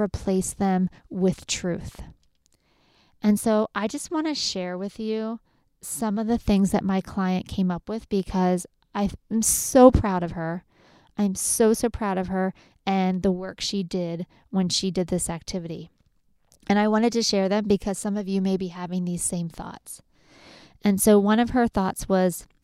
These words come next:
"Exercise doesn't make a difference in my weight." And we're gonna replace that with, "Exercise is not just for weight loss,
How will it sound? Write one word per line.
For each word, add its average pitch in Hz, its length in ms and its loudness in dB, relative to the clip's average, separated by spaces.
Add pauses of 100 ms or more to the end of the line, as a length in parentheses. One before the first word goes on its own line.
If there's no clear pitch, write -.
(160)
"Exercise 202 560 -2
doesn't - 300 -6
make 170 200 -6
a 175 60 -8
difference - 580 -14 (1300)
in 185 120 -2
my 170 140 -4
weight." - 380 -10 (840)
And 202 220 0
we're 208 80 0
gonna 214 160 2
replace 214 440 0
that 185 200 -6
with, 185 320 -2
"Exercise 214 540 -2
is 180 180 -6
not 190 480 -2
just 190 300 -6
for 185 140 -4
weight 165 240 -6
loss, 196 420 -4